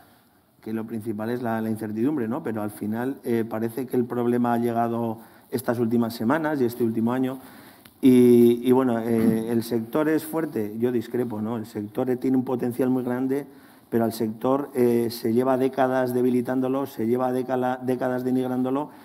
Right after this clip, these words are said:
y ha llegado un momento que vamos a tener una fábrica muy bonita, unas naves muy bonitas, un medio ambiente muy bonito, con un tejado muy bonito, probablemente pongamos placas solares en el tejado y demás, pero no va a haber obreros. Y ahí lo dejo, entraremos en debate.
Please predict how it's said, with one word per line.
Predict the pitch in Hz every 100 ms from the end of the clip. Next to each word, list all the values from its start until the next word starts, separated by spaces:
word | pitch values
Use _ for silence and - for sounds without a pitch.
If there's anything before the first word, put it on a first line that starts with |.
| - - -
y | 123
ha |
llegado | 127 135
un |
momento | 135 139 139 151
que | 135
vamos | 127 135 135
a | 143
tener | 135 147 156 127 131
una | 147 147 143
fábrica | 160 143 143 143
muy | 147
bonita, | 147 165 190 170
unas | 156 135 127
naves | 135 131
muy | 135
bonitas, | 135 135 180 180 156
un | 151
medio | 143 135
ambiente | 135 135 131
muy | 131
bonito, | 127 147 185 151
con | 135
un | 139 131
tejado | 127 131
muy | 127
bonito, | 127 180 185
probablemente | 143 135 139 139 143
pongamos | 135 135 135 131
placas | - 127 131 127
solares | 139 131 127 127
en | 127
el | 123
tejado | 127 123 147
y |
demás, | 139 143 156 180 - - - - - -
pero | 123
no | 127
va | 156
a |
haber | 131
obreros. | 120 170 170 101 - - _ _ - _ _ _ _ _ _ _ _ _ _ _ _ _ _ -
Y | 113
ahí |
lo | 104 143
dejo, | - 110
entraremos | 110 113 117 123
en | 113
debate. | 113 147 -